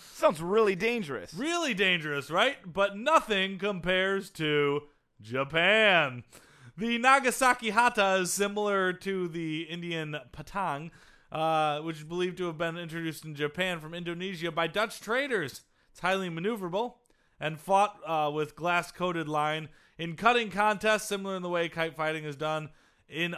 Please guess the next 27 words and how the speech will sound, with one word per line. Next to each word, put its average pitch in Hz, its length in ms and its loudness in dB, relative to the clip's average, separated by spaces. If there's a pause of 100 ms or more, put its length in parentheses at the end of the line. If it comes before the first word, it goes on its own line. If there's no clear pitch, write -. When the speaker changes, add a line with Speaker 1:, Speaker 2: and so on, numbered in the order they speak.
Speaker 2:
other 185 380 0
countries. 127 960 -6 (600)
Uh, 139 1120 -2
you 165 120 -10
know 202 100 0
what? 196 140 0
This 190 160 -6
one's 165 240 -10
not 170 160 -2
as 131 100 -8
bad. 117 320 -4 (520)
For 131 100 -20
some 160 160 -8
reason, 156 180 -8
I 151 80 -2
thought 143 240 -4
this 143 140 -10
one 143 100 -10
was 135 100 -10
one 135 100 -6
of 131 60 -8
the 127 60 -8
bad 131 240 -2
ones. 113 300 -8 (840)
I'm 143 160 -8
looking 160 300 -6
for 139 420 -4